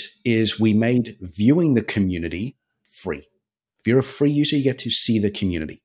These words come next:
You get to see the comments, you get to see the threads, you get to see the advice that's shared, you get to engage. However, we made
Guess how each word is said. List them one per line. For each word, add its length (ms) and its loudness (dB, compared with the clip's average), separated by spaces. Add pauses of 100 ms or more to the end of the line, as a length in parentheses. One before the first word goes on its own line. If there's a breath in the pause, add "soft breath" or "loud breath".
(340 loud breath)
You 100 2
get 160 4
to 80 -4
see 180 -2
the 120 -4
comments, 460 0
you 60 -2
get 140 -2
to 60 -6
see 180 -4
the 100 -6
threads, 380 2
you 60 -4
get 140 -4
to 60 -10
see 140 -6
the 120 -4
advice 420 -2
that's 240 -2
shared, 460 2 (320 loud breath)
you 100 4
get 180 2
to 140 0
engage. 760 0 (540)
However, 460 4
we 200 2
made 360 2